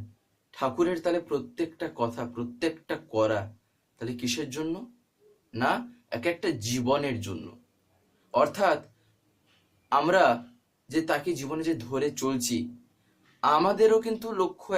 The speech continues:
একটাই, তা হচ্ছিল জীবন বৃদ্ধির পথে যেন আমিও এগোতে পারি। আমি বাকিদের যেমন দেখছি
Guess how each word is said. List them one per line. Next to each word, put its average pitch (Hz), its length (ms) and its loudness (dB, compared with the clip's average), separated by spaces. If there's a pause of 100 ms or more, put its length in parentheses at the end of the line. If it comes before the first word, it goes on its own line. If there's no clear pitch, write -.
(100)
একটাই, 139 360 0 (880)
তা 135 120 4 (120)
হচ্ছিল 180 300 -2 (200)
জীবন 135 260 0 (180)
বৃদ্ধির 123 560 0
পথে 139 220 -2 (100)
যেন 147 120 -2 (680)
আমিও 160 280 4 (140)
এগোতে 120 340 0
পারি। 95 180 -4 (760)
আমি 123 220 -2 (120)
বাকিদের 170 460 2
যেমন 165 200 0 (100)
দেখছি 117 300 -4